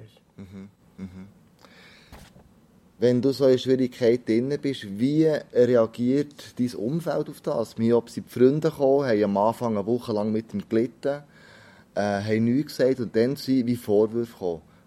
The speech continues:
Speaker 2: Passiert das bei dir auch?
Speaker 1: Also ein sehr, ähm, geniales, grosses Umfeld, das mich auch sehr trägt. Und, ähm, bin sehr glücklich.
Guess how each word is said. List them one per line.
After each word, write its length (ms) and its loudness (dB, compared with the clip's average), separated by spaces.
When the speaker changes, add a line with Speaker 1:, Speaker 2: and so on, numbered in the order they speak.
Speaker 2:
Passiert 400 -6
das 140 -10
bei 100 -8
dir 240 -8
auch? 140 -18
Speaker 1:
Also 200 4
ein 120 6
sehr, 480 4
ähm, 960 2
geniales, 680 2
grosses 500 -6
Umfeld, 560 -4
das 80 0
mich 120 -4
auch 80 -4
sehr 280 2
trägt. 600 0
Und, 220 -4
ähm, 560 0
bin 100 -8
sehr 200 6
glücklich. 580 -8